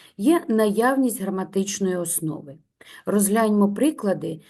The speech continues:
щоб пригадати, якими бувають речення за складом граматичної основи. Перше речення:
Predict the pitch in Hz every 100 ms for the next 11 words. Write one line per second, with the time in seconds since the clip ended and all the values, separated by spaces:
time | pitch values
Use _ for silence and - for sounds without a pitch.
0 | _ - 269 277 311 302 302 226 190 165
1 | 170 170 - 233 240 240 202 196 190 190
2 | 190 190 269 359 - 196 175 175 - 175
3 | 233 330 349 - _ - - 180 196 254
4 | 269 247 - 170 165 165 175 170 - 170
5 | 160 156 - 143 127 135 _ _ _ _
6 | - - - - 285 202 - 190 180 170
7 | - 247 269 311